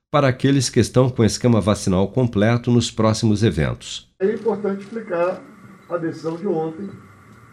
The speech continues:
Speaker 2: né, de a gente parar de exigir a testagem para todos,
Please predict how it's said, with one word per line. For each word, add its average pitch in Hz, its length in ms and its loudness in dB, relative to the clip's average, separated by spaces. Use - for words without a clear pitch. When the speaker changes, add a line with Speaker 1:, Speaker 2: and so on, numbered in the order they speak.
Speaker 2:
né, 135 280 -6
de 151 420 -10
a 165 60 -6
gente 139 240 -12
parar - 320 -6
de 196 120 -10
exigir 180 540 -10
a - 120 -6
testagem 151 840 -6
para 185 220 -4
todos, 160 400 -6